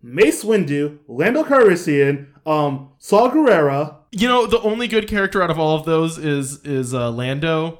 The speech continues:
Speaker 1: I thought Mace was fine.
Speaker 2: Come on. No, he was not.
Speaker 1: I haven't watched the prequels in a very long time, my friend.
Speaker 2: Why would you cast Samuel L. Jackson to be a Jedi? A Jedi Knight, a monk of space.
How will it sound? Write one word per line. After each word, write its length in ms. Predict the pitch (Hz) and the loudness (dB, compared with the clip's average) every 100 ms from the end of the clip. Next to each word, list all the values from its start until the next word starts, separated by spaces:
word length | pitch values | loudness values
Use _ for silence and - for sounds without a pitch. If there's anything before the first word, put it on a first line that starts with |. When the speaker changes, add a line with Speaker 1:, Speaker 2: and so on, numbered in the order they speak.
| _ | _
Speaker 1:
I 120 | 285 | -6
thought 200 | 403 466 | -4 -4
Mace 240 | 240 226 202 | 0 -2 -2
was 200 | 139 - | -12 -12
fine. 500 | 120 107 117 190 - _ _ _ | -16 -16 -14 -16 -18 _ _ _
Speaker 2:
Come 260 | - 466 214 | -4 -2 2
on. 720 | 165 151 151 147 156 247 - _ _ | 2 2 2 2 0 -4 -6 _ _
No, 180 | 339 320 | -2 2
he 120 | 269 | 2
was 220 | 254 220 | 2 0
not. 340 | 196 170 156 151 | 0 2 4 4
Speaker 1:
I 60 | |
haven't 400 | 220 247 247 240 | 4 4 2 2
watched 280 | 202 214 214 | 2 2 2
the 80 | 214 | -2
prequels 460 | 214 214 196 202 | -2 -6 -2 0
in 80 | 196 | 0
a 60 | 180 | -4
very 420 | 139 175 170 160 | -4 -2 -2 -2
long 300 | 156 151 139 | -2 -2 -4
time, 260 | 151 147 135 | -6 -6 -6
my 160 | 110 | -8
friend. 400 | 107 110 107 104 _ _ | -12 -14 -16 -18 _ _
Speaker 2:
Why 400 | 208 277 302 311 | -6 -2 0 2
would 200 | 294 - | 0 -2
you 80 | |
cast 760 | 254 - 240 220 190 - - - | -4 -4 0 0 0 -6 -18 -14
Samuel 520 | - 254 226 233 220 | -10 -6 -6 -4 0
L. 120 | 190 | 0
Jackson 840 | 185 190 170 170 - 160 139 143 214 | 0 0 -2 -2 -8 -10 -10 -14 -18
to 180 | - 196 | -8 -6
be 300 | 185 185 180 | -4 -2 -2
a 120 | 175 156 | -2 -4
Jedi? 560 | 151 147 131 107 101 - _ - | 0 -2 -2 -6 -10 -16 _ -10
A 60 | |
Jedi 400 | 151 190 190 185 | -2 0 2 0
Knight, 340 | 156 143 113 - | 0 -2 -4 -4
a 80 | 165 | -2
monk 380 | 160 165 180 - | -2 -4 -4 -8
of 100 | - | -8
space. 720 | - - 139 110 - - - | -4 -2 -4 -4 -8 -10 -14